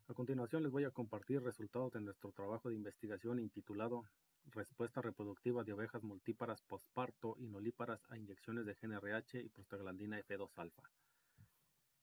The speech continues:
El trabajo de investigación fue publicado en la revista Abanico Veterinario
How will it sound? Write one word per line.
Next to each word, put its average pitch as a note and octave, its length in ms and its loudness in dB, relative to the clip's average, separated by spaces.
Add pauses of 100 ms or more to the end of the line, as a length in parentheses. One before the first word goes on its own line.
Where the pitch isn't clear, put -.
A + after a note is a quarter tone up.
(260)
El B2 80 0
trabajo C#3 420 6
de B2 80 10
investigación B2 840 8 (1080)
fue B2 100 4
publicado A#2+ 460 6
en B2 80 4
la G#2+ 80 4
revista G#2+ 460 4
Abanico G2+ 480 0
Veterinario F2 680 -8